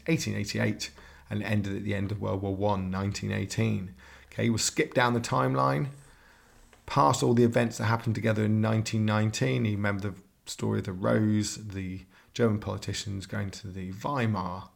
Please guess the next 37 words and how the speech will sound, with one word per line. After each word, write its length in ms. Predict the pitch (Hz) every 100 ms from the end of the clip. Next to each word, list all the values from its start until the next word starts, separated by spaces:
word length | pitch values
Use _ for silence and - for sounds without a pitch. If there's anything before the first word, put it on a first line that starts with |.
| _
Assembly, 600 | - 107 101 98 98 95 101
then 300 | 107 107 101
to 160 | - 92
the 160 | 95
Hall 260 | 101 104 98
of 60 |
Mirrors 480 | 101 98 95 98 - - - - - _
and 180 | 98 98
Hitler, 540 | - 139 - 135 147 143
but 120 | 110
we're 100 | 92
gonna 120 | 101
skip 340 | 95 - 131 -
on 140 | 104
past 440 | 98 - 117 110 117
that 140 | 107
one. 160 | 113 113
He 300 | - - 98
was 80 |
cleaning 340 | - 113 98 95
the 80 | 92
mirrors, 300 | 92 110 104
wasn't 260 | 98 98
he? 60 | 92 - - - - - -
Okay, 300 | - 151 151
when 200 | 110 139
did 200 | 160 120
Gustav 380 | 147 139 151 143
Stresemann 560 | - 156 156 135 175 151
introduce 400 | 143 - 160 -
the 80 |
Rentenmark? 720 | 135 180 175 151 123 110 - - _ _ _ _ _ _ _ _ _ _ _ _ _ _ _ _ _ _ _ _ _ _ _ _ _ -
Hopefully 380 | - - 123
you're 80 | 117
thinking 260 | 117 98 107
of 120 | 92
Mark. 600 | 131 160 165 170 -